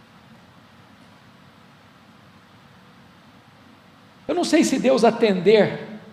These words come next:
pedido do verso dezenove, eu ser tomado, você ser tomado de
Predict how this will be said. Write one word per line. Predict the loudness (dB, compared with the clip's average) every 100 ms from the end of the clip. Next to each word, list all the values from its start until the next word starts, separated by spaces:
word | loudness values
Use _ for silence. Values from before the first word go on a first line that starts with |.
| -12 -8
pedido | -6 -4 -4
do | -4
verso | -2 -2 -4
dezenove, | -8 -6 -2 -2 -4 -10 -18 -20 -20 -20 -20 -20 -20 -20 -20 -20 -20 -20 _ -20 -20 -20 -8
eu | -6
ser | -2 -2
tomado, | -2 -2 -2 -2
você | -4 -4 -4
ser | -4 -6
tomado | -4 -4
de | -4